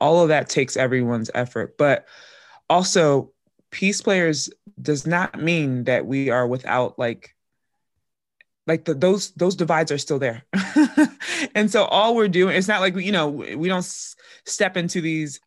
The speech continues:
uh, historically con-, conflicted communities and all of a sudden there's, like, this new light, you know, that light that's shining in from the prison, uh, the prison,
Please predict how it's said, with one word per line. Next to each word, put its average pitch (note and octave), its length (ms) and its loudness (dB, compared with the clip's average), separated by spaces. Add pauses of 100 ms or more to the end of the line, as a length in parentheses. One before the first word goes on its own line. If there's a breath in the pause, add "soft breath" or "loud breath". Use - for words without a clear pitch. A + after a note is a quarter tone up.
uh, B2+ 240 0
historically D3+ 800 -2
con-, - 340 -10
conflicted C#3 420 -8
communities C3 520 -4
and B2 100 -4
all C3+ 160 0
of B2 80 -4
a B2 60 -6
sudden C#3+ 280 -2
there's, A2 220 -10
like, G2+ 160 -12
this C3 180 -10
new D#3 220 -2
light, C#3 300 0
you D#3+ 100 -6
know, D3+ 100 -2
that C3 160 0
light C#3 220 -2
that's C3 180 -4
shining C#3+ 280 -2
in C#3+ 120 -6
from C#3 140 -10
the C3 80 -8
prison, C#3 460 -6 (340 soft breath)
uh, C3+ 60 -8
the C#3 100 -6
prison, C#3 460 -4